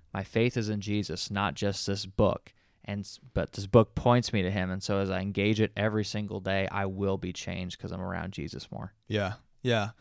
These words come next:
Speaker 2: And even going back to what you just said a minute ago about how, you know, a lot of, a lot of us,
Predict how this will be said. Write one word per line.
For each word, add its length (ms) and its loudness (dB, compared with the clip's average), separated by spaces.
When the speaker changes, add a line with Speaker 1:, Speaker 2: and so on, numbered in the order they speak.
Speaker 2:
And 120 2
even 200 6
going 180 4
back 200 4
to 80 -2
what 160 2
you 120 0
just 180 0
said 140 0
a 40 -2
minute 240 2
ago 200 2
about 280 0
how, 360 -2
you 100 -2
know, 140 2
a 20 2
lot 200 2
of, 220 -6
a 100 -6
lot 200 0
of 180 -4
us, 460 0